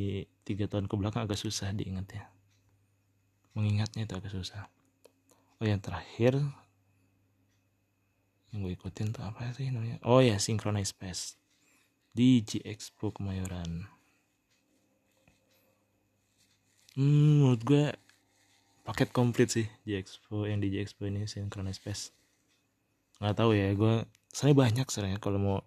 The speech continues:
yang akhir-akhir ini banyak yang diomongin kayak High Fest ya, Lalala, Lalala Fest. Hmm, apa tuh yang terakhir?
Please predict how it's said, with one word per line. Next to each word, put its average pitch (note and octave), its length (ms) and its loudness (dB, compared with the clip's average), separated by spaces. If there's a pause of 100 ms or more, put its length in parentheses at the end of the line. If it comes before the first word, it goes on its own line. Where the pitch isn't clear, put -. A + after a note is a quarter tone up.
(680)
yang G2+ 160 0
akhir-akhir G2+ 480 0
ini G2+ 80 2
banyak F#2+ 320 -2
yang F#2+ 160 -4
diomongin G2 480 2
kayak F#2 560 -6 (800)
High G2 160 -4
Fest G2+ 320 -4
ya, F#2+ 160 -4 (400)
Lalala, F#2 720 2
Lalala F#2+ 400 0
Fest. F#2+ 560 -2 (1040)
Hmm, G#2+ 960 0
apa G2+ 160 -4
tuh C3 240 -4
yang G#2 160 0
terakhir? G#2 320 -2